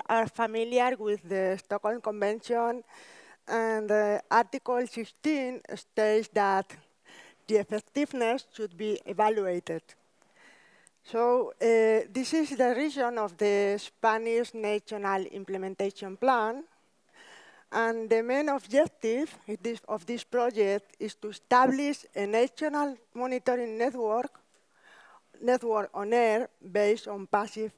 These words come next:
air samplers. And the idea is that, uh, this should allow us, us to evaluate, uh,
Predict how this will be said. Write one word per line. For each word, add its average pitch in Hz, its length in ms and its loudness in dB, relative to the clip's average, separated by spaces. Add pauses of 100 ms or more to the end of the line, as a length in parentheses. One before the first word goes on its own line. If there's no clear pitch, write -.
air 185 200 -4
samplers. 185 760 -8 (840)
And 220 200 0
the 233 120 6
idea 269 580 4 (100)
is 220 220 -2
that, 214 380 2
uh, 202 300 0
this 240 280 -6 (180)
should 208 200 -6
allow 240 440 2
us, 233 460 -2 (240)
us 233 320 2 (100)
to 202 120 -2
evaluate, 220 760 2
uh, 190 460 0